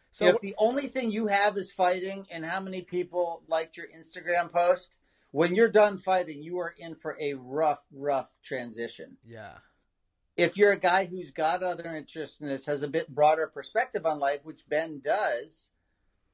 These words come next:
Speaker 1: yeah, I mean, she's talk about something to be proud of. That,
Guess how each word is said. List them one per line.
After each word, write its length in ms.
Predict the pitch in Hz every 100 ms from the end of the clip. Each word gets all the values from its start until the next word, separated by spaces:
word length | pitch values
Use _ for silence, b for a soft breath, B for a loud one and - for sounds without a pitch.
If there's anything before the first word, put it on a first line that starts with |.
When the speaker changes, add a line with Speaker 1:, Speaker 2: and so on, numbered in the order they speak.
| _ _ -
Speaker 1:
yeah, 300 | 202 285 185
I 40 |
mean, 300 | 156 165 160 - _ _
she's 220 | - 202 -
talk 260 | 196 226
about 240 | 214 185 160
something 320 | 190 185 180
to 60 |
be 100 | 147
proud 420 | 143 - 160 220 151
of. 160 | 131
That, 160 | 180